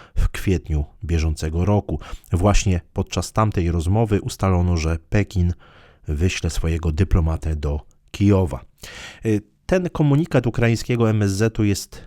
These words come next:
bardzo lakoniczny. On koncentruje się tak naprawdę na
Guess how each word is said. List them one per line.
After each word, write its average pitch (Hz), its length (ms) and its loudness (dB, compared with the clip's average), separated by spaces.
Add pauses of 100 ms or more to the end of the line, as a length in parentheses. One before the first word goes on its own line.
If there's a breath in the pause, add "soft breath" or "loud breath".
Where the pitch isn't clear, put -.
(200 loud breath)
bardzo 98 380 2
lakoniczny. 98 760 0 (720 loud breath)
On 98 280 -2 (140)
koncentruje 104 640 0
się 92 300 -2 (200)
tak 92 160 -4
naprawdę 95 500 0
na 87 240 0